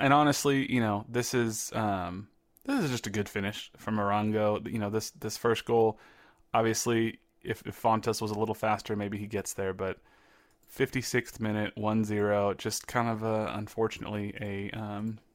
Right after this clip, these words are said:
you know, a pretty decent goal. They had a free kick in their half, and, um,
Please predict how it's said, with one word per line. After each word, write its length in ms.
you 100
know, 220
a 60
pretty 200
decent 320
goal. 320
They 140
had 100
a 60
free 200
kick 280
in 100
their 160
half, 400
and, 220
um, 540